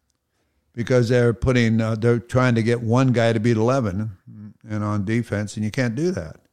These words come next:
You gotta give a guy help. Remember, he's in his second year now, and coaches are smart. Defensive coordinators are smart.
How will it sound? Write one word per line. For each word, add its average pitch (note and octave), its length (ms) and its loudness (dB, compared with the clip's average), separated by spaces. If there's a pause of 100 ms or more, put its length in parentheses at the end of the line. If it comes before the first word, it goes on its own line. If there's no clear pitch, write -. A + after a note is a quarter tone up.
(720)
You B2 60 -4
gotta B2+ 160 2
give A#2 180 2
a A#2 60 -2
guy A2+ 280 2
help. C#3 380 -2
Remember, C#3+ 340 2
he's C3+ 140 0
in C3+ 100 4
his A#2+ 100 2
second C#3 380 0
year C3 220 4
now, G2 300 -2
and A2 100 -2
coaches C#3+ 420 -2
are G2+ 60 -2
smart. B2 400 -2
Defensive A2+ 500 -4
coordinators F#2+ 580 -2
are F2 40 -12
smart. B2+ 520 -2